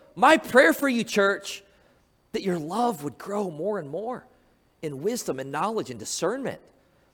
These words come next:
so you can approve things that are excellent." He said, "So you can be genuine, sincere, and without offense." That means blameless, not,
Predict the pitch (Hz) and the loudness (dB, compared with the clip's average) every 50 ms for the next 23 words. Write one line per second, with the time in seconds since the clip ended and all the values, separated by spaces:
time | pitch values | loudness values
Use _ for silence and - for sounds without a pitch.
0 | _ _ _ - - 226 247 220 240 240 - 220 190 160 131 - - - 214 233 | _ _ _ -6 0 0 2 2 2 2 2 2 2 0 -2 -2 -6 0 2 6
1 | 285 320 294 - - 202 175 170 147 120 156 139 143 - - 254 - - - 208 | 6 6 4 4 0 -4 -2 -4 -4 -4 -2 -2 -2 -2 -4 -6 -8 -8 -6 -4
2 | 175 160 147 - - - - _ _ _ _ _ _ _ _ _ _ _ _ _ | -2 -2 -2 -4 -6 -18 -20 _ _ _ _ _ _ _ _ _ _ _ _ _
3 | _ - - - - - - 143 156 190 214 - 190 147 143 165 131 101 _ _ | _ -20 -18 -16 -12 -12 -12 -10 -10 -10 -8 -8 -8 -8 -8 -10 -12 -12 _ _
4 | _ _ _ _ _ - - - 131 127 131 131 120 117 - - - - _ _ | _ _ _ _ _ -18 -16 -14 -14 -14 -14 -16 -18 -18 -18 -20 -20 -20 _ _
5 | _ _ _ _ _ _ _ _ _ _ _ _ _ _ _ _ _ _ _ _ | _ _ _ _ _ _ _ _ _ _ _ _ _ _ _ _ _ _ _ _
6 | - - - - 147 120 104 - - - - - - 143 139 127 98 - - _ | -14 -10 -6 -6 -6 -6 -6 -10 -10 -8 -8 -6 -4 -4 -4 -4 -6 -8 -14 _
7 | _ _ _ _ _ _ _ _ _ _ _ _ _ _ _ _ _ _ _ - | _ _ _ _ _ _ _ _ _ _ _ _ _ _ _ _ _ _ _ -8
8 | - 160 165 156 151 - - 175 185 190 180 131 - - - - - 147 110 101 | -6 -4 -2 -2 -4 -2 0 2 2 4 4 2 -2 -4 -8 -4 -4 -2 -4 -4
9 | - - _ - - - - - - _ _ _ _ - 165 175 196 202 190 180 | -10 -18 _ -12 -12 -10 -10 -12 -14 _ _ _ _ -4 -4 -2 -2 -2 -4 -4
10 | 160 - - - _ _ _ _ - 131 117 151 165 190 202 202 185 147 113 - | -4 -8 -12 -18 _ _ _ _ -14 -8 -4 0 2 2 2 2 0 -2 -6 -8
11 | - - - - - - - _ _ _ _ _ - 156 175 190 196 214 233 240 | -10 -12 -12 -12 -12 -12 -16 _ _ _ _ _ -10 0 4 6 8 8 8 8
12 | 220 - - - - - | 6 4 -2 -20 -20 -20